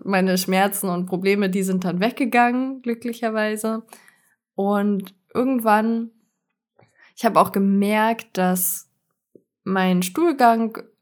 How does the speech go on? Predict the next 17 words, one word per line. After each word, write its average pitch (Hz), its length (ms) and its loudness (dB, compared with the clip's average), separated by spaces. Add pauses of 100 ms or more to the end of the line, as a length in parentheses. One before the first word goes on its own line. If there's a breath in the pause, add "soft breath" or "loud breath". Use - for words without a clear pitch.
(240)
äh, 196 320 0 (220)
sich 208 360 -6
verbessert 190 560 -2
hat. 180 240 -2
Und 202 200 -4 (280 loud breath)
ja, 269 320 4
es 269 160 -2
hat 247 360 -2
irgendwie 240 680 -2 (140)
auch 190 120 -2
dazu 202 340 -2
beigetragen, 214 840 0
dass 190 280 -2
ich 190 400 -4 (760)
regelmäßiger 226 840 0
Hunger 226 480 -2
hatte. 165 440 -8